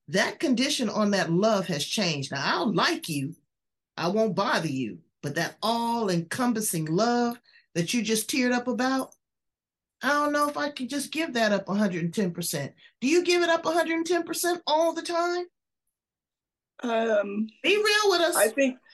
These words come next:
Speaker 2: I seriously think, like, if you, like, if you were to ask my family, like,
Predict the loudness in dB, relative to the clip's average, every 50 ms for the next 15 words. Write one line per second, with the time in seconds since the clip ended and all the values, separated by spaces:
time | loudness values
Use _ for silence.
0 | -20 -20 -20 -20 _ _ 0 0 0 0 0 -2 -2 0 0 -2 -2 -4 -4 -4
1 | -2 -2 -4 -2 0 0 0 0 2 0 -2 -2 -2 -6 -8 -8 -8 -6 -2 0
2 | 0 0 0 -2 -8 _ _ _ _ _ _ _ _ _ _ _ _ -10 -8 -4
3 | 0 2 4 4 6 4 4 2 0 -2 -4 -4 -4 -4 -4 -4 -6 -4 -4 -6
4 | -6 -10 -6 -4 -4 -2 -2 -2 -4 -4